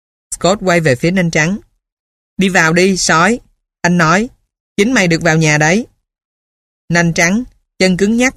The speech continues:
đuôi dương cao, đi qua hành lang, không rời mắt nhìn Dick, để sẵn sàng chống đỡ một cuộc tấn công vào bên sườn.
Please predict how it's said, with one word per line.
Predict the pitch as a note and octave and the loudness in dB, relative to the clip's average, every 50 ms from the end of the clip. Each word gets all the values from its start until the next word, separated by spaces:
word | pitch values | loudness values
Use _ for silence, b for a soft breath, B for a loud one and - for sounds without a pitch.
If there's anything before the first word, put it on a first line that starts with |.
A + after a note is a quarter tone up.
| _ | _
đuôi | - F#3+ G3 G3 F3 | 0 2 2 2 2
dương | F#3+ G3 F#3+ F#3 | 2 0 0 0
cao, | - F#3+ F#3+ F#3+ F#3+ F#3+ F#3 - _ _ _ - | 0 -2 0 0 0 -2 -4 -6 _ _ _ -4
đi | - F#3 G3+ | -2 -2 0
qua | G3 G#3 G3 | 0 0 0
hành | G3 E3 D#3 D3+ | 0 0 0 0
lang, | E3 E3+ F3+ F#3 F#3 F3+ - _ _ _ _ _ _ _ _ - | 2 2 2 0 -2 -4 -8 _ _ _ _ _ _ _ _ -6
không | - G#3 G3 G3+ G3 | -2 0 2 2 2
rời | E3+ F3 D3+ D3 | 2 2 0 0
mắt | D#3 F3+ G3 B3 | 0 0 0 0
nhìn | A#3 G3 F3 E3 D3+ D3 D3 | 2 2 2 2 0 0 0
Dick, | A3+ A#3 - _ _ _ _ _ _ _ _ _ _ _ | -2 -4 -4 _ _ _ _ _ _ _ _ _ _ _
để | - D3+ D3 D#3+ | -2 0 0 0
sẵn | - - C#3+ D3+ F3 | 0 0 -2 -2 -2
sàng | - G3 E3+ D#3+ D3+ D3 - _ _ _ _ _ _ - | -2 0 0 0 -2 -2 -6 _ _ _ _ _ _ -2
chống | - F3 G#3+ A#3+ | -2 0 2 2
đỡ | G3 D3+ A#2+ B2 E3+ | 2 2 2 0 2
một | G#3 G3 E3 D#3 | 2 0 0 0
cuộc | - D3+ C3+ - | -2 -4 -4 -2
tấn | F3 G3 A#3 | -2 -4 -2
công | A3+ G#3 G3 F#3+ | -2 -2 0 0
vào | F#3 D3 D3 | 0 0 0
bên | D#3+ F3 F3 | 0 0 0
sườn. | - - F3 D#3 D3+ C#3+ C3+ | 0 0 0 0 0 0 -2